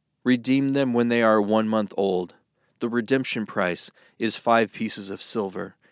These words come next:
as measured by the weight of the sanctuary shekel, which equals twenty gerahs. However,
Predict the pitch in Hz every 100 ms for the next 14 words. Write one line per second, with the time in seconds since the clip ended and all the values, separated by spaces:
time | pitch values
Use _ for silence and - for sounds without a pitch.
0 | - 110 110 107 107 110 110 117 110 98
1 | 92 90 - - 107 101 - 104 98 92
2 | - 107 - 90 - 107 - 98 92 90
3 | - - 107 98 92 98 95 90 92 -
4 | - _ _ - 123 131 123 95 -